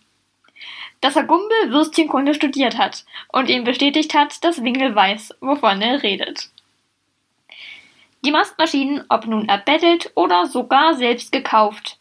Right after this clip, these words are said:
erfüllen keinen produktiven Zweck. Denken wir doch mal zurück. Laut asa und Twitter die Zuckerwattemaschine am zehnten neunten zweitausendachtzehn, die Popcornmaschine am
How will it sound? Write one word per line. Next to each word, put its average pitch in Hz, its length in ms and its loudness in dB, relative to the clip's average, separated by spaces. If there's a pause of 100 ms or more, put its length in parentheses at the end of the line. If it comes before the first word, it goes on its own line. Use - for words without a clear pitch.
(120)
erfüllen 277 440 0
keinen 254 420 -4
produktiven 233 720 -6
Zweck. - 380 -8 (840)
Denken 277 240 0
wir 285 80 0
doch 277 120 0
mal 294 200 0
zurück. - 440 0 (420)
Laut 254 240 4
asa 262 580 2
und 233 280 -2
Twitter 262 480 2 (300)
die 320 120 2
Zuckerwattemaschine 262 1040 2
am 220 180 -2
zehnten 226 400 -2
neunten 233 300 2
zweitausendachtzehn, 254 840 -2 (440)
die 339 80 8
Popcornmaschine 320 1000 0
am 233 180 -4